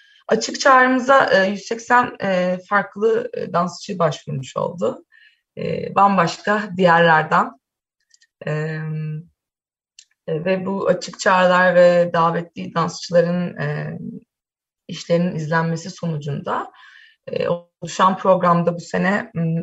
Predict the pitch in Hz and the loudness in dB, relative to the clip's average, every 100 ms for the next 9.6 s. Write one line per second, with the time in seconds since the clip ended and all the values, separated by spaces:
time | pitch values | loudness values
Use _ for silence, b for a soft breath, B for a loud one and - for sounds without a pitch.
0 | - 165 202 185 151 147 143 165 254 - | -6 -8 -4 0 2 2 0 -2 -4 -10
1 | - b b _ - - 160 175 160 151 | -20 b b _ -12 -8 -4 -2 -2 0
2 | 160 151 147 - 151 151 143 147 143 - | 0 0 -2 -2 -2 -2 -2 -2 -2 -4
3 | 262 - - 196 175 220 262 - - 185 | -8 -8 -6 -6 2 6 6 4 -4 0
4 | 190 - - 160 143 147 - - - - | 0 0 -4 -2 0 0 -2 -4 -6 -4
5 | - 90 - _ _ _ _ _ - - | -4 -6 -8 _ _ _ _ _ -6 -4
6 | 50 - 190 190 - 190 185 185 185 185 | -4 2 4 4 0 0 0 2 0 -2
7 | - 190 185 180 - 175 175 175 180 - | -2 2 2 2 -4 -2 0 2 2 2
8 | - 50 - - 175 175 - 170 165 165 | -4 -6 -6 0 0 0 -2 0 0 -2
9 | - 165 160 151 160 160 | -4 -2 -2 -2 -4 -6